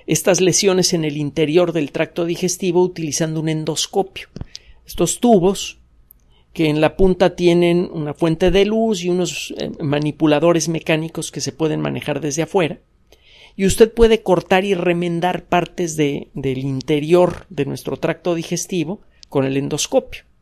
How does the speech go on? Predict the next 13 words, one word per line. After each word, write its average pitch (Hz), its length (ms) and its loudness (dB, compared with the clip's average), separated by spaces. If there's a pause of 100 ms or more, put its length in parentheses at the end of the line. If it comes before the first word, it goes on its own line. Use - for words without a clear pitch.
(520)
El 170 140 2
problema 196 460 4
es 202 140 0
que 214 320 0
la 165 160 -4
cirugía 185 500 -2
endoscópica 185 760 -2
solamente 180 520 -2
puede 175 360 2
atacar 165 640 -2
problemas 156 580 -2
relativamente 143 960 -4
pequeños. - 760 -8